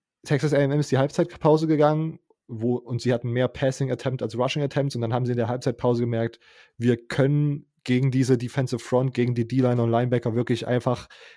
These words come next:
den Ball in ihre Fresse laufen und die können uns nicht stoppen. Und das haben sie einfach in der zweiten Halbzeit gemacht. Gef-, gefühlt gab's, glaub ich, zwei, äh, oder einen Drive, wo sie wirklich,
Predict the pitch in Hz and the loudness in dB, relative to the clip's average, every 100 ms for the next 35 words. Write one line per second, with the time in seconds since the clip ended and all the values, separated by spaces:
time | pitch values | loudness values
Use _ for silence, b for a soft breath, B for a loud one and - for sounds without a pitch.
0 | _ 123 117 120 127 139 135 139 147 147 | _ 0 2 4 6 4 4 0 2 2
1 | 135 - 147 143 110 101 117 143 127 117 | 2 2 2 2 2 2 0 0 0 2
2 | 123 - 131 131 123 113 - 139 117 139 | 0 2 0 2 0 -2 2 0 0 -6
3 | B B B 123 120 127 - 139 135 127 | B B B -4 0 0 2 2 4 4
4 | 127 120 120 120 - 120 120 117 117 120 | 6 4 4 2 0 0 0 0 -2 0
5 | 120 123 123 104 117 - 113 - 135 127 | 2 0 -2 -8 -8 -10 -12 0 2 4
6 | 120 127 120 - - 123 127 120 - 123 | 2 2 0 0 2 4 4 2 -2 -14
7 | 107 - - _ _ B B B - 117 | -16 -18 -20 _ _ B B B -4 -2
8 | 101 120 135 131 127 123 127 117 127 131 | 2 2 2 4 4 4 4 4 2 2
9 | 123 | -2